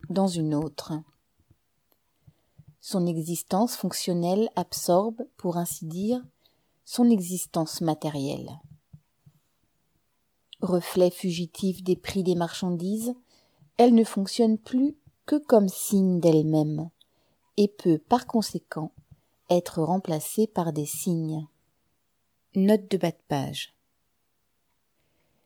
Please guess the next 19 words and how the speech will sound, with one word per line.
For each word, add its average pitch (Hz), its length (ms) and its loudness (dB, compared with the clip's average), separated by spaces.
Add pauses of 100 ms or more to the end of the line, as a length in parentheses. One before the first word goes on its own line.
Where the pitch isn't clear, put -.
(420)
De 202 200 4
ce 226 240 0
fait 269 500 -2 (140)
que 156 300 -2 (680)
l'or 226 400 8
et 233 80 8
l'argent 202 600 2
en 170 140 -2
tant 247 200 2
que 240 140 -2
numéraire 196 840 0 (600)
ou 190 120 0
dans 170 140 4
la 165 140 2
fonction 202 460 -2
exclusive 196 720 -2
d'instruments 185 480 0
de 190 120 2
circulation 156 840 -4